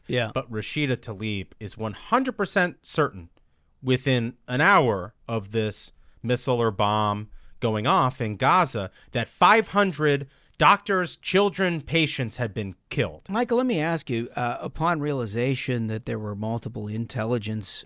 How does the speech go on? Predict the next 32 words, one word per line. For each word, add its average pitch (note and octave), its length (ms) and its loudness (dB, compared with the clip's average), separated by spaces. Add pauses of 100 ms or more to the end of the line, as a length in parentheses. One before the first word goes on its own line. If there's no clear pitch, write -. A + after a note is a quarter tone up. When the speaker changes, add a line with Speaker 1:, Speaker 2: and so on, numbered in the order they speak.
(120)
Speaker 1:
uh, A#2+ 160 -4
reports G#2+ 580 -4
that A2 140 -12
that, G#2+ 220 -12
in A#2 80 -12
fact, G#2+ 260 -8
was A2 140 -10
not A2 180 -10
the - 60 -16
case, E3 240 -6
did A2 180 -12
you A2 80 -10
delete A#2+ 320 -10
the - 60 -20
tweet? G3+ 320 -4 (680)
Speaker 2:
Mm. A#2+ 220 -4
No, D#3 300 2
you E3 160 0
know F#3 100 2
what? G3+ 160 0
She, - 300 -8
she - 180 -8
did C3 220 -4
not. F3 240 -2
In, C3+ 140 -2
in D#3 180 -4
fact, E3 640 -4 (800)
Joe F3+ 260 2
Biden's B2+ 800 -2 (220)
own A2+ 480 2 (340)
National C3 580 -2
Security A#2+ 640 -4